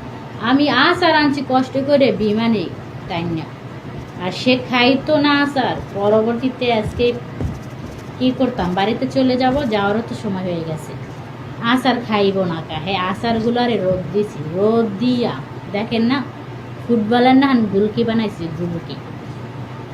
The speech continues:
যে আচারের খাওয়াইয়ে যাবো, এত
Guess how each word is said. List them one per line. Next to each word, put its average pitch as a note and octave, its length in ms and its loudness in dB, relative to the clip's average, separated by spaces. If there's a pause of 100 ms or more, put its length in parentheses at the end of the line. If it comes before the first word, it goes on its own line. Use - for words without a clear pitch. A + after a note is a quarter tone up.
(800)
যে G#3 80 -4 (320)
আচারের F4 520 6 (340)
খাওয়াইয়ে C4 480 4 (120)
যাবো, E3 240 -2 (420)
এত A#3 140 -6